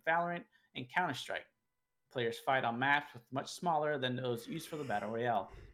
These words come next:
and have just one life per round to outplay the other team. Conclusive games can be over in three rounds, but a match can go as far as nine rounds and into sudden death if teams are unable to outsmart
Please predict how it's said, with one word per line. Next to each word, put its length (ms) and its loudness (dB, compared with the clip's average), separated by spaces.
and 80 -8
have 180 -2
just 220 -8
one 120 0
life 240 2
per 140 0
round 360 4
to 140 -8
outplay 680 0
the 120 -4
other 140 -2
team. 340 -8
Conclusive 560 -4
games 300 -2
can 140 -4
be 220 -2
over 260 0
in 120 -4
three 160 -2
rounds, 560 0
but 100 -4
a 60 -4
match 380 0
can 100 -12
go 80 -4
as 100 -8
far 200 -4
as 120 -8
nine 340 0
rounds 380 0
and 200 -2
into 240 -4
sudden 340 0
death 280 -2
if 200 -10
teams 380 -10
are 140 -4
unable 300 -6
to 140 -12
outsmart 440 -6